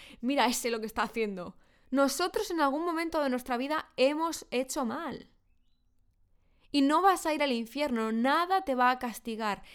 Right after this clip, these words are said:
que esa es la diferencia entre espiritualidad y religiones. Tú por hacer el mal no vas a ir al infierno, y eso es lo que yo creo y lo diré hasta que me muera.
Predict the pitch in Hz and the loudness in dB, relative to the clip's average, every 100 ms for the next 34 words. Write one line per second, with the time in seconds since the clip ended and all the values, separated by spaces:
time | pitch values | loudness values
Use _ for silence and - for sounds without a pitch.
0 | - 262 285 294 254 247 226 240 269 247 | -6 -4 2 2 2 0 -4 -4 -4 -4
1 | 240 220 226 214 190 190 190 202 220 - | -6 -8 -10 -8 -8 -8 -6 -6 -8 -16
2 | _ _ - 233 208 190 - 240 190 - | _ _ -8 -4 -4 -4 -4 -6 -6 -14
3 | - - _ _ _ _ _ _ _ _ | -20 -20 _ _ _ _ _ _ _ _
4 | _ _ _ 339 330 359 302 285 262 254 | _ _ _ -4 2 0 2 0 2 2
5 | 262 247 240 240 247 233 208 202 311 311 | 0 0 0 0 -2 -4 -4 -6 -6 -4
6 | 202 190 202 254 240 233 226 247 254 262 | -4 -6 -8 -8 -6 -6 -6 -4 -4 -4
7 | 220 190 196 247 - 202 - 220 190 190 | -4 -4 -2 -2 -4 -8 -10 -10 -8 -4
8 | 214 240 190 - | 0 0 -2 -8